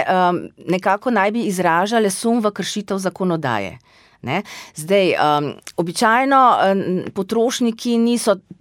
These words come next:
na ta način izobraženi, da bi vedeli, kdaj je neka sestava prehranskega dopolnila mogoče neskladna, ne. Eh, pač pa so postali občutljivi na oglaševanje,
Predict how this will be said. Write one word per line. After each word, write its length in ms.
na 180
ta 200
način 320
izobraženi, 720
da 140
bi 180
vedeli, 480
kdaj 340
je 60
neka 260
sestava 800
prehranskega 640
dopolnila 460
mogoče 400
neskladna, 760
ne. 240
Eh, 100
pač 320
pa 100
so 380
postali 480
občutljivi 560
na 180
oglaševanje, 800